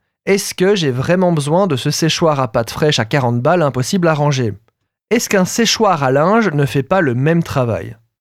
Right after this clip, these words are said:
Enfin, ne soyez pas un pigeon, ayez du discernement. Il n'existe aucun monde où nous avons besoin de coupe-banane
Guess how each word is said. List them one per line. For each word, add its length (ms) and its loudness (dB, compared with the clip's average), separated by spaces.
Enfin, 480 0
ne 140 2
soyez 260 2
pas 200 2
un 80 2
pigeon, 560 0
ayez 260 2
du 120 -2
discernement. 720 -2
Il 160 2
n'existe 500 0
aucun 320 0
monde 380 2
où 100 2
nous 200 2
avons 180 0
besoin 340 0
de 140 -4
coupe-banane 720 0